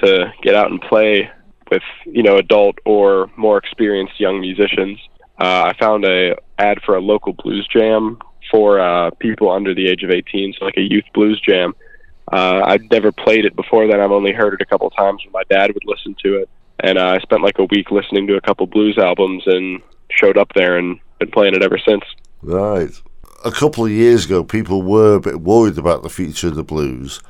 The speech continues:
Speaker 2: And
Speaker 1: Mm-hmm.
Speaker 2: now you've got people like yourself coming along and, uh, Christone Kingfish Ingram and
Speaker 1: Mm-hmm.
Speaker 2: sort of carrying that torch.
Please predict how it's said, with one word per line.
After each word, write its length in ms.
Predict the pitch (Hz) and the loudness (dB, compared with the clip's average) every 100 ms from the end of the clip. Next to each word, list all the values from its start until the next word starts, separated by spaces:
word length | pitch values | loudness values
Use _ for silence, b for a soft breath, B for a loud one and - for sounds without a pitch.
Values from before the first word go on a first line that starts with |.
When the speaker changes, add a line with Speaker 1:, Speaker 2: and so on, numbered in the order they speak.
| b b b b b | b b b b b
Speaker 2:
And 380 | - 95 95 92 | -4 0 2 0
Speaker 1:
Mm-hmm. 280 | - 90 98 | -2 -4 -2
Speaker 2:
now 220 | 104 95 | 0 0
you've 200 | 92 87 | -2 -4
got 200 | 92 - | -8 -8
people 280 | 87 85 80 | -10 -10 -6
like 200 | 82 60 | -6 -6
yourself 440 | 73 - 101 98 | -10 -4 -2 -2
coming 260 | - 87 80 | -6 -8 -6
along 520 | 80 78 78 80 80 - b b b | -6 -4 -4 -6 -10 -14 b b b
and, 580 | - 82 82 85 85 73 | -8 -4 -2 -4 -6 -6
uh, 240 | 85 82 82 _ | -4 -4 -6 _
Christone 420 | - 98 - 92 90 | -8 -6 -4 -4 -4
Kingfish 540 | 101 92 - 90 - | -6 -6 -6 -6 -6
Ingram 640 | 85 95 92 85 85 82 - b b b b b | -8 -6 -4 -4 -4 -6 -14 b b b b b
and 540 | - 98 101 104 104 104 | -4 0 0 -2 -4 -4
Speaker 1:
Mm-hmm. 300 | 107 98 104 | -4 -4 -4
Speaker 2:
sort 240 | 120 117 | -4 -4
of 60 | - | -4
carrying 480 | 123 120 117 113 107 | -2 0 0 0 -2
that 200 | 101 101 | -6 -6
torch. 640 | 117 113 87 - - | -2 0 0 -4 -14